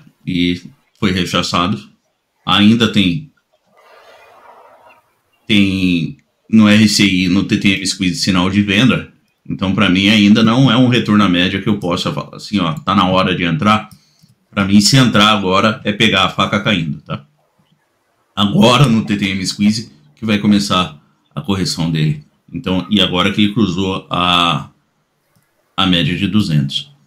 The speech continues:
Um trade interessante a se fazer é, se ainda continuar, é, dando sinais de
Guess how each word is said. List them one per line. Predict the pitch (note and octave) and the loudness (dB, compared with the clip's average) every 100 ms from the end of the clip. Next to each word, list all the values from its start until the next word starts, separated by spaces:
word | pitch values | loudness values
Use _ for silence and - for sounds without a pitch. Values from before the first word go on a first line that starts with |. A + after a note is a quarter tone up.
| _ _ | _ _
Um | A#2 C3 | 0 2
trade | A#2 A#2 C3 G2+ - - | 4 4 2 2 -2 -4
interessante | G2 F2 F#2+ F2 D2 G2 G#2 F#2 | -6 -2 0 0 -2 0 0 0
a | |
se | D2+ D#2+ | -8 -12
fazer | D2 D2+ D2+ A2 G#2 - _ _ _ _ | -4 -2 0 -2 -2 -8 _ _ _ _
é, | E2+ F2 | -10 -4
se | - - C3+ D3+ D3+ | 0 2 2 2 2
ainda | G#2 G#2 G2+ - | 4 6 4 2
continuar, | G2+ G2+ G2 F2 D#2+ D2+ _ _ _ _ _ _ _ _ | -2 -2 -4 -4 -6 -10 _ _ _ _ _ _ _ _
é, | - F2+ E2 | -2 -2 -2
dando | D2+ G#2 G2+ | -2 2 4
sinais | G2 - G#2+ F#2 F#2+ D#2 - - - | 2 0 0 2 0 0 -4 -10 -8
de | G#2+ G#2+ G#2+ | -2 0 0